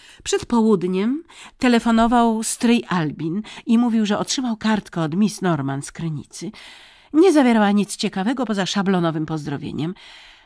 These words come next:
Dla mnie jednak jest rzeczą jasną, że sam fakt przysłania kartki stanowi wymowny dowód jej przebiegłości.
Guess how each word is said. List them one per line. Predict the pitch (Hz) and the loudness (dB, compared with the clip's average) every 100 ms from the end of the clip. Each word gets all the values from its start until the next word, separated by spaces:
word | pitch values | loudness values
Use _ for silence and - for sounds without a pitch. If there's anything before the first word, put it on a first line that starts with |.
| _ _ | _ _
Dla | 208 226 | -4 -2
mnie | 214 190 165 | -2 -4 -4
jednak | 147 147 175 185 - | -4 -6 -6 -6 -8
jest | 170 - | -10 -10
rzeczą | 147 175 - 147 | -10 -10 -8 -8
jasną, | 160 220 - - 147 135 180 - - - | -6 -6 -8 -12 -12 -12 -14 -18 -20 -16
że | 165 180 | -8 -8
sam | 151 - 226 | -6 -4 -4
fakt | 208 208 - | -4 -6 -10
przysłania | - - - 226 214 165 | -12 -10 -8 -8 -6 -6
kartki | - 175 160 - - - 196 262 - - - | -6 -6 -6 -10 -18 -10 -8 -8 -12 -20 -20
stanowi | - - - 262 330 294 | -16 -12 -6 -4 -2 -2
wymowny | 226 220 285 330 269 | -2 -2 -2 -4 -4
dowód | 226 294 208 160 - - | -2 -4 -4 -8 -10 -10
jej | 165 160 | -4 -2
przebiegłości. | 147 175 160 - 135 - - - - | -2 -6 -6 -8 -10 -10 -10 -10 -14